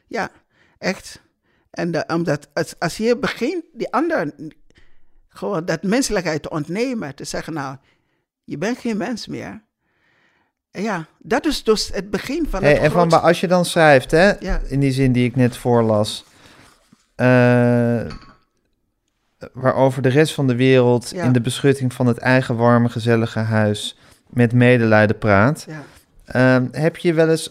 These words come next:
Speaker 2: schuldig gevoeld over je eigen warme, gezellige huis hier? Heb je dat ook wel eens
Speaker 1: Ja,
Speaker 2: moeilijk
Speaker 1: ja, ja,
Speaker 2: gevonden?
Speaker 1: ja, ja. Ja, daarom, eh, ik, ik probeer,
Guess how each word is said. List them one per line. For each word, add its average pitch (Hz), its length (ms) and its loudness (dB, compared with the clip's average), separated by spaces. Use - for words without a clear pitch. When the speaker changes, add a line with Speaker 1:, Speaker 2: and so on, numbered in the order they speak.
Speaker 2:
schuldig 180 440 -2
gevoeld - 360 -6
over 143 160 -2
je 151 60 -2
eigen 175 280 -4
warme, 101 280 -4
gezellige 95 500 -6
huis 87 340 -10
hier? 98 260 -12
Heb 139 200 -2
je 147 60 -2
dat 143 140 4
ook 143 80 -2
wel 147 100 0
eens 139 100 0
Speaker 1:
Ja, 180 100 4
Speaker 2:
moeilijk 175 220 6
Speaker 1:
ja, 160 60 4
ja, - 60 0
Speaker 2:
gevonden? 107 380 0
Speaker 1:
ja, 139 300 -4
ja. 294 280 -8
Ja, 214 300 -8
daarom, 190 400 2
eh, 160 260 6
ik, - 280 -10
ik - 180 -10
probeer, 185 500 -2